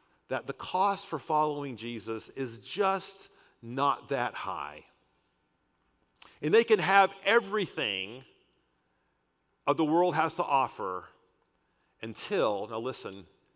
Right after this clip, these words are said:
it doesn't. Because it always will always let you down.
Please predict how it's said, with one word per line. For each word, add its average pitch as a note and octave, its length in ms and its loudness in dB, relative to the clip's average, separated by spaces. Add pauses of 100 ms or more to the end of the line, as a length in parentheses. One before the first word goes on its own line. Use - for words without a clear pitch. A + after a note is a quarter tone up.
(140)
it A#2 160 -6
doesn't. F2 380 -12 (1700)
Because C#3 600 0
it C#3+ 160 2 (160)
always C#3 880 0
will A#2+ 280 -6
always A2+ 840 -4 (220)
let G2+ 280 -6
you F#2+ 140 -14
down. D#2 300 -12